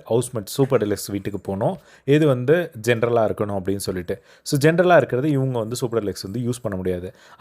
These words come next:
அந்த வகையில இவங்க வந்து பிரிக்கும் போது வந்து பார்த்தீங்கன்னா, சூப்பர் டீலக்ஸ் ஹவுஸ்மேட்ஸ்க்கு வந்து ஃபர்ஸ்ட்டு சில்லி பவுடர் வந்து டூ ஃபிஃப்டிக்கு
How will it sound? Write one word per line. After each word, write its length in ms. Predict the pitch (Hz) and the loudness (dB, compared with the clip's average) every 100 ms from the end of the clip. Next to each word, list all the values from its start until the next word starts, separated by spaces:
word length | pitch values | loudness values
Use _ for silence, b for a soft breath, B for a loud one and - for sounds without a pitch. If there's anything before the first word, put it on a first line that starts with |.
| 143 | 2
அந்த 140 | 220 180 | 6 4
வகையில 360 | 135 117 139 156 | 4 4 4 2
இவங்க 180 | 131 123 104 | 0 0 -2
வந்து 160 | 127 131 | -2 0
பிரிக்கும் 300 | 139 143 120 | 0 0 -2
போது 140 | 113 107 | -2 -2
வந்து 120 | 98 101 | -4 -4
பார்த்தீங்கன்னா, 360 | 92 92 95 156 156 b b - | -6 -4 -2 -2 -4 b b -2
சூப்பர் 260 | 240 226 160 | 4 4 4
டீலக்ஸ் 300 | 131 120 117 | 2 0 -2
ஹவுஸ்மேட்ஸ்க்கு 520 | 104 107 95 - 101 92 | -2 -6 -12 -8 -8 -6
வந்து 200 | 95 165 156 | -2 -2 -2
ஃபர்ஸ்ட்டு 360 | 135 143 - 156 - | -2 -2 0 -4 2
சில்லி 240 | 151 175 165 | 2 2 2
பவுடர் 280 | 120 107 101 95 | 4 4 -2 -4
வந்து 160 | 101 120 | -6 -4
டூ 80 | 123 117 | -6 -8
ஃபிஃப்டிக்கு 540 | 117 - 107 101 139 | -16 -6 -6 -2 -4